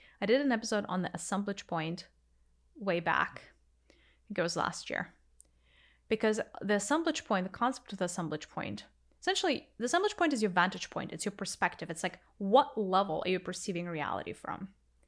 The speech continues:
And in order for you to maintain your sanity and health and to actually, for you to check off all the boxes that you came here to check, in the next eighteen years,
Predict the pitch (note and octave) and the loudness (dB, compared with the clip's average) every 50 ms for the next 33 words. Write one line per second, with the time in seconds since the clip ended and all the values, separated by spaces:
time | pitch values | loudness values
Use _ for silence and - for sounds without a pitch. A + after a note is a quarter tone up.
0 | _ _ _ - - - - - - - - A3 A3+ A#3 - A3 A3+ - - - | _ _ _ -20 -20 -20 -20 -20 -8 -2 0 2 2 2 2 0 0 2 4 4
1 | - A4+ A3 - D4 C4+ B3 - - A3 G#3 G3+ F#3+ G3+ A3+ A#3 A3+ G3+ F#3+ - | 4 4 2 2 2 0 2 0 0 0 0 0 0 0 -2 -2 -2 -2 -4 -4
2 | - - E3 F#3 F#3 F3 D#3 - C#3+ - F#3 E3+ E3+ E3 - - F3+ F3+ E3+ F#3+ | -4 -4 -4 -4 -4 -4 -6 -8 -8 -8 -6 -8 -6 -6 -4 -2 0 2 2 0
3 | B3+ - - - - - F#3 E3+ E3 D#3+ D#3+ D#3+ - - - - - - _ _ | -2 -4 -10 -18 -14 -12 -10 -8 -8 -8 -8 -8 -8 -8 -8 -10 -12 -16 _ _
4 | _ _ _ _ _ _ _ _ _ _ _ _ _ _ _ _ - - - - | _ _ _ _ _ _ _ _ _ _ _ _ _ _ _ _ -2 0 2 2
5 | G3+ A3+ - - - - B3+ B3 A#3 A3 G3+ - - - - G3 F#3 F#3+ G#3 G#3+ | 2 2 0 0 0 0 0 0 0 0 -2 -4 -6 -6 -4 -4 -2 -2 -2 -2
6 | G#3+ G3 F#3 E3+ F3 - _ _ _ _ - - - - - B3 A#3+ A#3+ - - | -2 -2 -4 -6 -8 -14 _ _ _ _ -4 -4 -2 2 4 4 4 4 0 -8
7 | - - - F#3+ F#3 F#3+ - - G#3+ G#3+ A3+ A3 G#3 F#3 F3+ G3 - - - G3+ | -2 2 2 2 2 2 0 0 2 2 2 2 2 2 2 2 2 -2 -8 -10
8 | F#3+ F3 - - - F3+ E3+ E3+ E3+ - - - - - - - - - - - | -8 -8 -8 -6 -6 -6 -4 -4 -6 -8 -10 -10 -12 -10 -8 -8 -6 -6 -8 -10
9 | - - - - _ _ _ _ _ _ _ _ _ _ _ _ _ _ _ - | -12 -16 -20 -20 _ _ _ _ _ _ _ _ _ _ _ _ _ _ _ 0
10 | A3 G#3+ G#3+ G#3+ A3+ B3+ E4 - - - - - A#3+ A#3 - - C#4 C4 A3+ F#3+ | 2 4 4 4 4 4 2 0 -4 -8 -6 -4 -4 -4 -4 -4 -4 -2 -2 -2
11 | - - G3 - | -4 -4 -6 -8